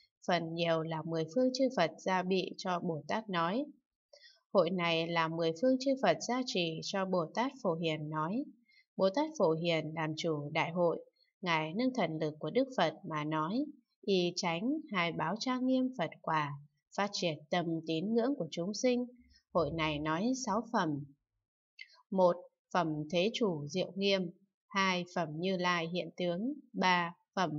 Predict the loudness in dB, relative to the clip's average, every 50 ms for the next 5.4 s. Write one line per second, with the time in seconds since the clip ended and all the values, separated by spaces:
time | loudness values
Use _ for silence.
0 | -4 -2 -2 -2 -2 -2 -2 -2 -2 -2 -2 -4 -2 0 0 0 0 0 0 0
1 | 0 0 -2 -8 _ _ _ -20 -20 -20 -20 _ _ 2 2 2 4 2 2 0
2 | 2 2 0 0 0 0 0 -2 0 0 0 0 0 0 -2 -2 -2 -2 -2 -2
3 | -2 -2 -2 0 2 2 2 0 -4 -12 _ _ _ _ _ _ 0 2 2 2
4 | 0 -2 -4 -4 -4 -4 -4 -4 -2 -2 -2 0 0 -2 -2 -2 -2 -4 -2 -2
5 | 0 0 0 0 0 0 0 -2